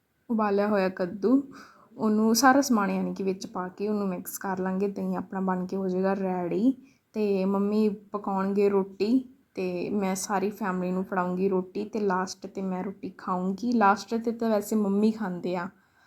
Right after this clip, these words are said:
ਮਤਲਬ ਕਿ ਮੈਂ ਸਾਰਿਆਂ ਨੂੰ ਫੜਾ ਕੇ ਆਪਣੀ ਖਾਂਦੀ ਹਾਂ ਨਾ, ਤਾਂ ਮੰਮੀ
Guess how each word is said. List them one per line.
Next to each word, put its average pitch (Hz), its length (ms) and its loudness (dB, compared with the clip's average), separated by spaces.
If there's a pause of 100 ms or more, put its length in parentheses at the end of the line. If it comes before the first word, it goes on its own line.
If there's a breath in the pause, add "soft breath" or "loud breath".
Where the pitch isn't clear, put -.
(640 soft breath)
ਮਤਲਬ 202 240 -2
ਕਿ 220 120 0
ਮੈਂ 202 260 0
ਸਾਰਿਆਂ 208 300 0
ਨੂੰ 220 100 2
ਫੜਾ 196 260 0
ਕੇ 196 180 -4
ਆਪਣੀ 202 280 -4
ਖਾਂਦੀ 202 440 -2
ਹਾਂ 208 100 0
ਨਾ, 220 180 0
ਤਾਂ 247 200 -2
ਮੰਮੀ 214 720 2